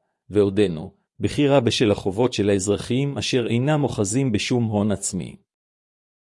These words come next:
לאור האמור לעיל, ממשלות העולם והבנקים הבינו כי המשכנתה הינה כלי מינוף יעיל רק אם היא מבוקרת ומפוקחת.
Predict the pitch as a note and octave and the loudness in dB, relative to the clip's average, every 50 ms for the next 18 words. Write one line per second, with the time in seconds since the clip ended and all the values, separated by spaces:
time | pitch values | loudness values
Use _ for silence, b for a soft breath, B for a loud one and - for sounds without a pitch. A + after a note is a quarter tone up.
0 | _ _ - G2+ G2+ G2+ B2 D#3 E3 C#3+ A2+ G2 F#2+ A2 A#2 A2 G2+ G2 F2 F2 | _ _ -4 -2 2 4 6 6 8 6 6 6 4 4 4 4 2 2 2 0
1 | F#2 F2+ F2+ E2 D2+ C2 - - _ _ _ _ _ _ - G#2+ G2+ G2 - - | 0 0 -2 -4 -6 -10 -14 -16 _ _ _ _ _ _ -4 -2 -2 0 0 2
2 | G#2+ A#2+ C#3+ C#3 - G#2+ G2+ G2 G#2+ A#2+ B2 A#2+ G#2 G2+ F#2+ F2+ G2 G#2+ B2 C3 | 4 4 4 6 6 6 6 6 6 4 4 4 2 2 2 4 4 2 2 0
3 | - - G#2+ A2 A2 A2+ F#2+ F#2+ B2 C#3 C#3 C3+ B2 A#2+ - A2 G#2 G2 G2 F#2 | 0 -2 0 2 2 0 2 0 0 0 0 -2 -4 -2 0 2 2 2 2 -2
4 | - - - B2 A#2 A2 G2+ - B2 A2 G2+ F#2 A2 G#2+ A2 G#2 F#2+ - - - | -4 0 2 2 2 2 2 2 2 2 2 0 -2 0 0 0 -2 -4 -4 -2
5 | A2+ C3+ A#2+ A#2 A2 A#2+ C3 C#3 C3 - G#2+ G#2 - - B2+ B2+ A#2+ A2 A#2+ D3 | 0 2 2 2 2 2 2 0 0 0 0 0 2 2 2 2 2 4 4 2
6 | D3+ - C3 A#2 A2+ A#2 G#2+ G#2 F#2 G#2+ G#2 - - C#3+ C3+ C3+ D3 - - B2+ | 2 2 0 2 2 2 2 2 0 -2 -2 2 4 4 4 4 2 0 0 -2
7 | A#2 - - - - - G#2+ - - - D2 B1+ - _ - - | -2 -2 -2 -6 -4 -4 -4 -4 -4 -6 -8 -8 -8 _ -20 -20